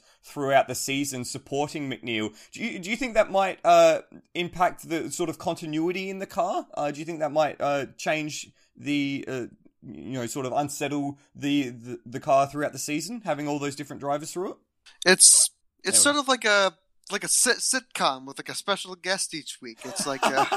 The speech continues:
Speaker 1: <laughs>
Speaker 2: um,
Speaker 1: That is a great way to do it.
Speaker 2: <laughs> But, um, I think this is actually a Proton car, so let's not forget about that. It's
Speaker 1: Yeah.
Speaker 2: still decent equipment. It's just the only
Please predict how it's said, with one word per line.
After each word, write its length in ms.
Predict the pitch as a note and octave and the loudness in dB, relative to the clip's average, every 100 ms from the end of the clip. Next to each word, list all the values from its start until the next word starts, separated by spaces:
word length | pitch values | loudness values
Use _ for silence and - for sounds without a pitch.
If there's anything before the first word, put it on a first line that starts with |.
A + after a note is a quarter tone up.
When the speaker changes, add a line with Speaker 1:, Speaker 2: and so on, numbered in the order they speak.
| - - B3+ - - | -4 -4 -4 -4 -2
Speaker 1:
<laughs> 0 | |
Speaker 2:
um, 420 | - C4+ C4+ C#4 - - A4 - - - | 0 2 2 0 -6 -6 -10 -10 -20 4
Speaker 1:
That 140 | F#3+ | 6
is 60 | B3 | 6
a 40 | |
great 280 | D3 D3 A3 | 4 6 6
way 80 | B2+ | 6
to 80 | A#2+ | 2
do 200 | A2+ A#2 | 0 -2
it. 100 | G#2 - - | -4 -8 -10
Speaker 2:
<laughs> 300 | - C4+ D#4+ _ _ _ _ _ _ _ _ _ _ _ _ - G#3+ - | -10 -10 -12 _ _ _ _ _ _ _ _ _ _ _ _ -10 -10 0
But, 280 | E3+ D#3+ F3 | 2 2 2
um, 360 | E3 D#3+ D#3+ - _ _ _ _ _ _ _ | 2 2 -4 -16 _ _ _ _ _ _ _
I 80 | D#3+ | 2
think 220 | D3+ F#3+ | 2 -2
this 140 | F#3+ - | -2 -2
is 140 | F#3 | 4
actually 520 | F#3+ F3+ - F3+ E3 C#3 | 4 4 -2 -2 -2 -4
a 80 | C#3 | -6
Proton 720 | - - E3+ G#3 G3 F#3 G3+ | -6 -4 -2 -2 -2 -2 -4
car, 360 | - F#3 A3 | 0 0 0
so 180 | A#3+ - | -4 -6
let's 180 | D#3 - | -4 -2
not 140 | E3+ | -2
forget 200 | - E3+ | -4 -6
about 220 | D3+ D3 - | -6 -6 2
that. 240 | D3+ C3 | 6 6
It's 100 | C#3+ | 4
Speaker 1:
Yeah. 60 | D#3+ | 0
Speaker 2:
still 360 | - F#3+ A3 - | 0 2 0 -2
decent 320 | - G3 - D#3 | -6 -4 -2 -4
equipment. 520 | C3+ F#3 D3+ G#2 A2 _ - - _ | 0 0 2 -2 -6 _ -20 -20 _
It's 220 | - C#3+ - | -2 0 2
just 300 | D#3 - - _ _ - | 2 2 -4 _ _ -6
the 100 | E3 | -2
only 280 | E3 D3 | 0 0